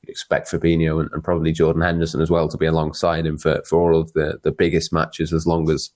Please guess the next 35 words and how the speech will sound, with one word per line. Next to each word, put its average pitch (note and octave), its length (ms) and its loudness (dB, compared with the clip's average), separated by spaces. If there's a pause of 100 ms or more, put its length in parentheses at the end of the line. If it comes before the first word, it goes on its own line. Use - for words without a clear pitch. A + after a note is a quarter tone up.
(220)
everyone E2 340 0
is D#2 180 -2
fit E2 240 0
and D#2 160 0
firing. D#2+ 380 0
But D#2 120 -2
of D2+ 100 -2
course, F#2+ 360 2 (560)
you G2+ 80 2
know, F2 60 2
he's F#2 220 0 (160)
gonna G2+ 160 2
be F#2 100 4
a, F2+ 160 4
a - 80 -2
crucial G2 400 2
member F2 500 2
of - 100 -16
the - 80 -10
squad. F2 440 0
He's - 140 -20
gonna D#2+ 180 -4
play D2+ 380 0 (240)
a - 40 -18
fair D2 320 -2
bit. E2+ 260 0 (180)
Obviously, - 320 -6
we D#2+ 80 2
know D#2 140 2
that C#2 120 0
Fabinho D#2+ 580 2 (540)
at - 120 -2
this G2+ 180 2
stage F#2+ 340 2
is F2+ 300 2